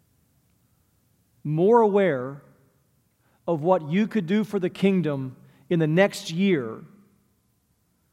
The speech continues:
than what happened fifteen years ago. And I love what happened in this church fifteen and twenty and twenty-five years ago. I'm a product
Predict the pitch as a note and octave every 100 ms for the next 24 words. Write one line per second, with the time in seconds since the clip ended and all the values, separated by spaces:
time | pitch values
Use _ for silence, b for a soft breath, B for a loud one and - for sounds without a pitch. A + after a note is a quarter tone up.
0 | _ _ _ - D3 C#3+ C#3+ C#3 C3 -
1 | C3 - A#2 G2 A2 B2 A2+ - _ _
2 | _ _ _ _ _ _ _ _ _ _
3 | _ _ _ _ - C#3+ C3+ - D#3+ D3+
4 | C3+ A#2 - _ - B2 A2+ A#2+ A2+ A#2
5 | B2 A#2 A2 B2+ - _ _ _ _ _
6 | _ - C3 G#2 C3 B2+ B2 A#2 - B2
7 | G2 - - _ _ - D3+ B2+ C#3+ B2
8 | A2 - B2 G#2+ G2+ A2+ G#2 G2+ A2+ -
9 | - E2+ - _ _ _ _ _ _ _
10 | _ _ _ _ _ _ _ D3+ G3 F#3+
11 | B2+ G#2+ - - C#3 D3+ D#3 A2+ G#2+ -
12 | -